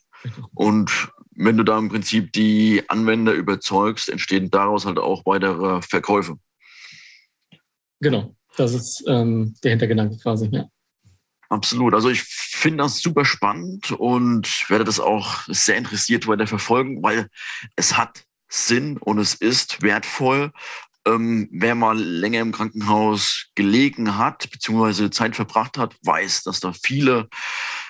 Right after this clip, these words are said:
Speaker 2: ähm, sinnlose und ineffiziente Wege vonstatten gehen. Und wenn man das reduziert, hat man wesentlich mehr Zeit wieder für die eigentliche Pflege. Und das macht schon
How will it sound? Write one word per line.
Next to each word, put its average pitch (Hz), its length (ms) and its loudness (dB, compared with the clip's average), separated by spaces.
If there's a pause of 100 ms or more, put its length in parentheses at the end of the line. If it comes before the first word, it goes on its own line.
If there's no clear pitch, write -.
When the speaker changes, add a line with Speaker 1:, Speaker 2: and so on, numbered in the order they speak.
(260)
Speaker 2:
ähm, 107 400 2
sinnlose 123 680 2
und 107 120 2
ineffiziente 104 800 0
Wege 127 300 4
vonstatten 113 640 -2
gehen. 135 260 0
Und 107 100 0
wenn 110 140 2
man 107 300 0 (100)
das - 580 -2
reduziert, - 1200 -2 (480)
hat 110 180 -4
man 113 180 2
wesentlich 113 360 0
mehr 107 180 0
Zeit 104 220 0
wieder 104 180 2
für - 140 -8
die 98 280 -2
eigentliche 98 460 -4
Pflege. 113 460 2 (960)
Und 110 480 0
das 92 160 -2
macht 101 180 2
schon 120 300 0